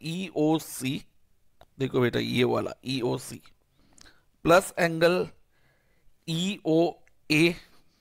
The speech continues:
this one, जो ये हमने भी फाइंड किया वर्टिकली अपोजिट से,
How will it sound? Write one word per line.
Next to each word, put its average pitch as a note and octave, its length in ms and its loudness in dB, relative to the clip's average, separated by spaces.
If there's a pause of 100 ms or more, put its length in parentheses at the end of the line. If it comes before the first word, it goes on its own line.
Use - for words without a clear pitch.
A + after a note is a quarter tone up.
(1500)
this C#3 220 0
one, B2+ 180 0
जो C#3 120 4
ये D3+ 140 8
हमने D3+ 220 2
भी D3+ 140 0
फाइंड B2+ 360 2
किया B2 200 -2
वर्टिकली B2 440 2
अपोजिट A#2+ 360 -2
से, B2 160 -12